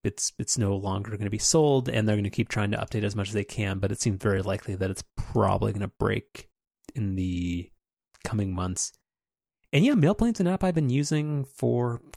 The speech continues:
God, uh, like, at least five years. Um, and I've had a couple of paid upgrades for it, and, and it's been great 'cause I, like, I know a lot of people tend to hate on G Suite, but even though I, I loathe Google Docs and Google Sheets,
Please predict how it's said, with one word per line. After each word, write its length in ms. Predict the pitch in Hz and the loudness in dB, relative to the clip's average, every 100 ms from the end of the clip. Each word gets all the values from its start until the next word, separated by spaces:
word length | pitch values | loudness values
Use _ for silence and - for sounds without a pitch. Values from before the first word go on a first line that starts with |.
| - | -12
God, 300 | 117 131 131 | -6 -4 -2
uh, 100 | 120 | -4
like, 120 | 117 110 | -4 -4
at 120 | 101 | -2
least 300 | 127 - - | -2 -2 -4
five 300 | 107 95 98 | -2 0 0
years. 520 | 95 117 98 98 - | 0 2 0 -2 -4
Um, 300 | 135 104 98 | -2 0 0
and 100 | 98 | 0
I've 160 | 95 - | -2 -4
had 140 | - 107 | -4 -4
a 20 | |
couple 300 | - 107 104 | -4 -4 -2
of 100 | - | -2
paid 240 | - 104 101 | -2 -2 -2
upgrades 440 | 101 - 101 - | -4 -2 -4 -4
for 180 | - 101 | -4 -2
it, 80 | 104 | 0
and, 140 | 127 | 0
and 80 | 151 | 0
it's 100 | 147 | 0
been 140 | 214 | 0
great 420 | 165 185 120 - - | 2 2 2 -4 -6
'cause 140 | 123 | -2
I, 480 | 113 127 160 160 156 _ _ - _ _ _ _ | 2 2 2 2 -2 _ _ -20 _ _ _ _
like, 100 | 120 | 2
I 20 | |
know 140 | 131 208 | 4 4
a 40 | |
lot 160 | 147 160 | 4 2
of 60 | |
people 240 | 170 170 151 | 2 2 0
tend 380 | - 135 147 127 | -2 -2 0 -2
to 80 | |
hate 360 | 117 - 117 - | -2 0 0 0
on 720 | - 123 120 117 107 101 101 - _ _ _ _ _ - - 113 | -4 0 2 2 2 0 -4 -12 _ _ _ _ _ -16 -10 -4
G 240 | - 110 | 0 0
Suite, 420 | - - 196 208 - | 0 0 -2 -2 -2
but 300 | 113 98 104 - _ _ _ _ _ | 2 2 0 -10 _ _ _ _ _
even 180 | 143 165 | 4 6
though 120 | 127 | 6
I, 80 | 107 | 6
I 200 | 107 98 | 4 2
loathe 560 | 98 104 120 107 98 113 | 2 4 6 4 2 -2
Google 260 | 131 113 | 0 0
Docs 420 | 107 104 104 - - | 2 0 0 -4 -6
and 320 | 120 101 95 | -4 -4 -4
Google 260 | 110 101 101 | -2 -2 -2
Sheets, 540 | - 110 104 - | 0 0 0 -4